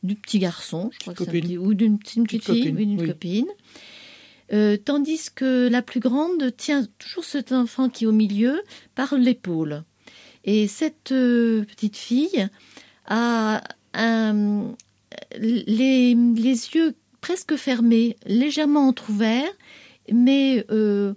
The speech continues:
Speaker 1: on ne voit pas ses, ses pupilles, et donc on comprend aussi qu'elle ne, qu'elle ne voit pas bien. La plus grande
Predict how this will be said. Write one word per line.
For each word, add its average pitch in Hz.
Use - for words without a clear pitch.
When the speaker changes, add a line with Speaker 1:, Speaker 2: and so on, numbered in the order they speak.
Speaker 1:
on 226
ne 247
voit 233
pas 269
ses, 175
ses -
pupilles, 277
et 208
donc 254
on 247
comprend 226
aussi 254
qu'elle 233
ne, 214
qu'elle 196
ne 214
voit 196
pas 165
bien. 143
La 185
plus -
grande 254